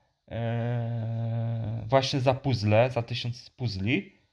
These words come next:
i zrobię taki myk, że będę go ulepszał Mascherano, tam muszę tych dwadzieścia Mascherano wydać i zrobię sobie tamtego Bale'a na, na złoto i sobie go dam do składu,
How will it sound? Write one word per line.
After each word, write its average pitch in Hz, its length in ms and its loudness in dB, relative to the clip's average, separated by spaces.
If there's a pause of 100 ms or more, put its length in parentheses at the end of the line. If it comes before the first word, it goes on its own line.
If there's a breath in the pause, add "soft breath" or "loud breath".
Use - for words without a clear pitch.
(500)
i 123 100 2
zrobię 156 320 6
taki 151 280 4
myk, 117 440 0 (240)
że 156 240 2
będę 196 320 4
go 139 80 -2
ulepszał 139 800 4
Mascherano, 120 720 4
tam 101 160 -2
muszę 107 260 0
tych - 160 -10 (360)
dwadzieścia 113 300 6
Mascherano 98 540 -2 (300)
wydać 107 500 6 (580 loud breath)
i 165 160 2
zrobię 196 420 6
sobie 131 300 0
tamtego 123 760 2 (280)
Bale'a 113 480 8
na, 107 580 4 (1200)
na 110 300 8
złoto 117 680 6 (140)
i 127 80 -8
sobie 143 380 2
go 123 200 2
dam 123 260 8
do 117 100 -2
składu, 117 460 0